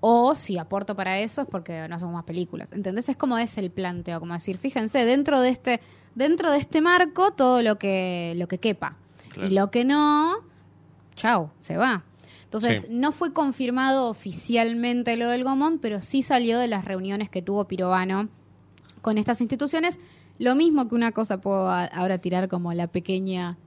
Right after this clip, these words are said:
Speaker 1: bomba que en realidad no es oficial, pero que lo están dis-, lo dijo él en las reuniones, está en las minutas, eh, pero públicamente todavía no salió ninguna resolución, que es también pensar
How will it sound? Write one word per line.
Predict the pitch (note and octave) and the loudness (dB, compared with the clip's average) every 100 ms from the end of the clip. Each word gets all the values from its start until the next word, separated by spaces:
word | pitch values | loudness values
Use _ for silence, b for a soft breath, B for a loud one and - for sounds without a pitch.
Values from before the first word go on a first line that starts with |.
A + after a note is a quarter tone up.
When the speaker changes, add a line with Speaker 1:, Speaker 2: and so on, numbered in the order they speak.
| - | -10
Speaker 1:
bomba | F#3 F#3 F#3 F3+ F3+ F3+ | 0 0 0 -2 -4 -6
que | F3 F3 F3 | -6 -8 -6
en | F3 | -8
realidad | F3 F3+ E3+ F#3 F#3 | -10 -10 -6 -4 -4
no | F3+ F3+ F#3 | -4 -4 -2
es | G3 A3 F#3 | 0 -2 -6
oficial, | F3 F3 - G3 F#3 G3 A#3+ | -10 -10 -8 -2 0 0 -2
pero | G3+ E3 D#3 | -4 -6 -10
que | - - - | -16 -18 -20
lo | - | -18
están | E3 - F3 F3+ | -16 -10 -10 -10
dis-, | F3 F3 | -10 -4
lo | F#3+ | 0
dijo | A3+ C4+ B3 | 2 2 2
él | G#3+ A3 | 2 2
en | G#3 | 0
las | F3+ | -4
reuniones, | E3+ F#3 F#3+ G3 G3+ G#3+ B3+ - B B B | -6 -6 -4 -2 -2 -2 -4 -8 B B B
está | - F3 G#3+ | -14 -10 -4
en | G#3+ | 0
las | A3 F#3 | 0 0
minutas, | G3 A3 A3+ A3 A3+ B3 C#4 - B B B B - | -2 2 2 4 4 2 0 -10 B B B B -6
eh, | G3+ F#3 F3 - | -4 -2 -4 -2
pero | G3+ F#3+ | 0 0
públicamente | - G#3+ G#3+ G#3 G3+ G#3+ A3 | 0 0 0 0 -2 0 0
todavía | G3+ F#3+ G3 | 0 0 0
no | G3 | -2
salió | F#3+ G3+ | -2 -2
ninguna | G#3 G#3 G#3 | -2 -2 -2
resolución, | G#3+ G#3+ B3+ C#4 G#4+ B4 | -2 -2 -2 0 -2 0
que | A#3+ | -2
es | A#3+ | 0
también | A#3+ A#3 B3 E4 G#4 | -2 0 2 2 2
pensar | C#4 A#3 A3 - C4 | 0 0 -2 -2 0